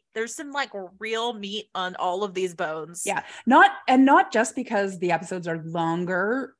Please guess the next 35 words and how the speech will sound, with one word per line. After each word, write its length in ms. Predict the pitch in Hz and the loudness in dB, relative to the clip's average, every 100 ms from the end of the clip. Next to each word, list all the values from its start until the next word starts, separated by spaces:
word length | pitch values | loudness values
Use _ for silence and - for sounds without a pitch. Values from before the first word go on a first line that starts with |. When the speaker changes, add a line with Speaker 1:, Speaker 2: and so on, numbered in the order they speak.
| - | -4
Speaker 1:
Just 100 | 214 | 0
Speaker 2:
but 180 | 208 220 | 0 0
because 280 | 220 240 202 | 0 2 6
the 60 | |
Speaker 1:
dialogue 180 | 170 170 | 4 4
Speaker 2:
content 440 | 208 208 262 254 254 | 4 4 4 4 4
Speaker 1:
heavy. 80 | |
Speaker 2:
is, 260 | 208 - - - | 0 -2 -12 -2
is 200 | 202 185 | -2 2
heavier. 500 | 180 170 180 196 208 | 0 2 2 2 2
There's 240 | 170 160 | -2 -2
dialogue, 680 | 160 175 185 185 180 180 175 | 0 2 2 2 2 2 -2
there's, 320 | 160 160 156 | -6 -6 -6
Speaker 1:
Yeah. 260 | - - 180 - - - - | -10 -10 -14 -18 -20 -18 -2
Speaker 2:
you 120 | 202 | 0
know, 220 | 175 196 - - | 2 0 -4 4
and 120 | 262 | 6
heavier, 360 | 277 285 330 311 | 8 6 6 4
I 60 | 220 | 2
don't 180 | 262 262 | 0 0
mean 100 | 254 | -2
heavier 340 | 233 226 214 | -2 0 0
in 120 | 196 | 0
terms 360 | - 233 214 190 | -6 -4 -4 -2
of, 140 | 185 | -2
like, 220 | 185 170 175 | 0 -2 -2
it's 120 | 185 | 0
all 260 | 180 185 | 0 0
trauma 360 | 180 185 185 175 | -2 -2 0 2
all 200 | 185 180 | 4 2
the 60 | 170 | 0
time. 200 | 196 180 | -2 -2
It's 100 | - | 0
Speaker 1:
Mm-mm. 40 | |
Speaker 2:
not. 380 | 233 202 165 | 4 4 4